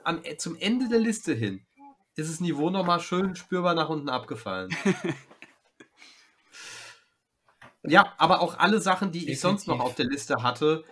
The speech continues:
Speaker 1: äh, habt ihr dann genannt. Ne, hier, äh, Michi, weil du nämlich gemeint hattest, wie kommt man auf vierundzwanzig? Naja, das geht schon.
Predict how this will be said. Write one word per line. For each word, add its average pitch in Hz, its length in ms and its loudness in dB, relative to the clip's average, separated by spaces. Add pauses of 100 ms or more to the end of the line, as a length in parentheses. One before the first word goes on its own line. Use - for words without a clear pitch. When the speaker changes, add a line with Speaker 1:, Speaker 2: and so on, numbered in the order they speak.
(340)
Speaker 1:
äh, 139 60 0
habt 139 460 2
ihr 143 80 -8
dann 127 160 -2
genannt. 120 380 -4 (580)
Ne, 135 220 0
hier, 135 420 0
äh, 120 160 0
Michi, 135 240 -8
weil 120 120 2
du 131 60 -2
nämlich 131 220 -6
gemeint 127 320 0
hattest, - 320 -8
wie 131 40 -8
kommt 135 200 -8
man 131 100 -8
auf 117 120 -10
vierundzwanzig? 123 580 -8
Naja, 139 200 -10
das 120 160 -10
geht 139 200 -12
schon. 117 320 -8